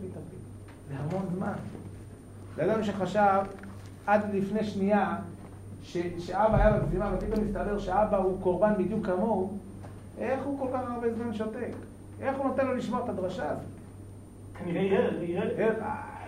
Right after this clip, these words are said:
Speaker 2: בן אדם בסיטואציה כזו לא ישר יפלוט מיד, "אני", כאילו, "זה אני", הוא, הוא קצת יחשוב, קצת
Speaker 1: הייתי.
Speaker 2: יעכל את זה, ואז פתאום,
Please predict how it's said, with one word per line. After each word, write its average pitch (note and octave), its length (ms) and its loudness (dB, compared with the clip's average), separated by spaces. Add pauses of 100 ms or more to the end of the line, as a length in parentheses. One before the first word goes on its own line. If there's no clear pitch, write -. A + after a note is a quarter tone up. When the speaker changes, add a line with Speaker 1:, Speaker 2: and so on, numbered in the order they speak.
(320)
Speaker 2:
בן B3 160 10
אדם C#4+ 220 12
בסיטואציה C#4 520 8
כזו A#3 200 8
לא B3 160 8
ישר C#4 220 4
יפלוט B3+ 520 8
מיד, B3 280 10 (180)
"אני", G#3+ 240 6 (420)
כאילו, A#3+ 180 4 (560)
"זה A#3 420 8
אני", A#3 200 8
הוא, F#3+ 240 6
הוא G3 120 4
קצת C#4+ 200 0
יחשוב, C4 300 2
קצת - 160 4
Speaker 1:
הייתי. - 120 10
Speaker 2:
יעכל A3+ 500 10
את F3+ 40 4
זה, G#3+ 180 8
ואז G#3 360 4
פתאום, C4 360 6